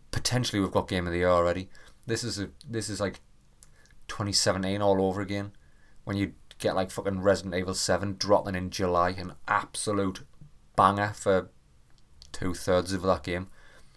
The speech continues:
Game of the Year contention so early on. God of War is that fucking good. It's not gonna be the case where last year when we spoke about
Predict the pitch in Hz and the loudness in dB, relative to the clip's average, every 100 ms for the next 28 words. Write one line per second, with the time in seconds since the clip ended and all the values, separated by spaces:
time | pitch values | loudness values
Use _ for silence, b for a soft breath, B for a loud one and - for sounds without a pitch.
0 | b b - - - 120 117 113 110 107 | b b -20 -20 -8 -2 -2 0 2 0
1 | 113 104 120 117 98 87 - 110 104 104 | -2 -4 -4 -4 -4 -6 -4 0 0 2
2 | 101 92 92 107 - B B B B - | 2 2 0 -2 -6 B B B B -20
3 | - - - - 92 - 143 139 139 123 | -20 -20 -18 -12 -6 0 2 4 8 8
4 | 101 95 107 151 147 - 147 143 - 147 | 6 -2 -2 -2 -2 -6 -4 -4 0 0
5 | - - b b b b b - 123 120 | 0 -8 b b b b b -10 -4 -2
6 | 123 - 127 120 123 - 123 - - - | -4 -4 -6 -6 -6 -6 -6 -6 -8 -8
7 | 113 117 123 127 - 127 123 123 123 117 | -2 0 2 0 -2 -2 -2 -2 -6 -6
8 | - 113 117 120 | -4 -2 -2 -4